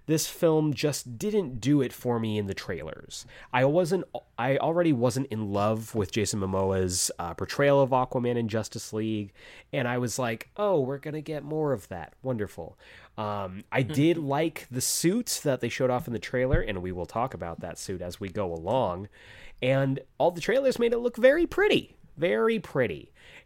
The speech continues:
And so I held off. And as the reviews started to come in, I felt better and better about my decision to hold off. Um, and I watched it for the first time last year. I Redboxed it,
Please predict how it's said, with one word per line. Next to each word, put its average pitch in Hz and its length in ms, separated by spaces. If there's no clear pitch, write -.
And 143 260
so 135 540
I 190 320
held 170 280
off. - 440
And 110 280
as 156 300
the 165 80
reviews 131 340
started 120 260
to 113 60
come 107 300
in, 98 260
I 123 680
felt 92 500
better 165 280
and 139 160
better 95 360
about 98 280
my 92 140
decision 90 400
to 85 80
hold 85 240
off. 69 400
Um, 90 680
and 139 120
I 139 60
watched 170 320
it 165 60
for - 100
the 139 80
first - 400
time 107 260
last 92 400
year. 85 560
I 85 240
Redboxed 95 580
it, - 120